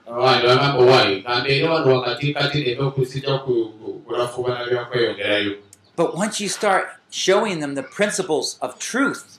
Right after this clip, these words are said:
Speaker 1: Naye bw'otandika okubalaga ennono ez'okukkiriza,
Speaker 2: you will find that they just grow.
Speaker 1: ogenda okulaba ate nga naawe ate baba otodde era bonge-,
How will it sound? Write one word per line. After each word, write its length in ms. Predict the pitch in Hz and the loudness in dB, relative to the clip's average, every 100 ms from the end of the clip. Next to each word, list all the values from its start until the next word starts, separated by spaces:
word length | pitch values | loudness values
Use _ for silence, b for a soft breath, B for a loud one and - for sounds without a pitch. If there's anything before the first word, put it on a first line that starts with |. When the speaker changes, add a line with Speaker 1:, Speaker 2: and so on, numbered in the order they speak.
| _ | _
Speaker 1:
Naye 200 | - 120 | -4 6
bw'otandika 760 | - 370 370 - 180 190 170 170 | 10 10 10 8 6 6 6 8
okubalaga 800 | 180 180 175 175 156 156 160 160 | 8 8 8 8 8 6 6 6
ennono 680 | 151 156 160 160 165 165 160 | 4 4 4 2 4 4 4
ez'okukkiriza, 1200 | 151 156 170 170 160 - - 123 117 107 104 107 - - | 4 4 6 6 6 4 4 4 4 2 0 0 -2 -8
Speaker 2:
you 140 | 147 185 | -4 0
will 100 | 220 | 0
find 320 | 214 226 269 | 2 2 2
that 120 | 262 | 0
they 120 | - 190 | -4 -6
just 280 | 208 - | -6 -10
grow. 460 | - 339 494 - - - - | -4 -2 0 -2 -6 -18 -14
Speaker 1:
ogenda 380 | - - 185 196 | -6 6 8 10
okulaba 360 | 196 196 190 175 | 10 8 8 8
ate 120 | 208 | 6
nga 240 | 196 165 - | 4 4 4
naawe 320 | 180 180 - | 6 4 4
ate 120 | - 185 | 4 6
baba 220 | 165 160 170 | 6 6 4
otodde 540 | 147 131 - 123 120 | 6 4 6 4 4
era 220 | 123 143 139 | 2 2 4
bonge-, 300 | 135 135 | 2 4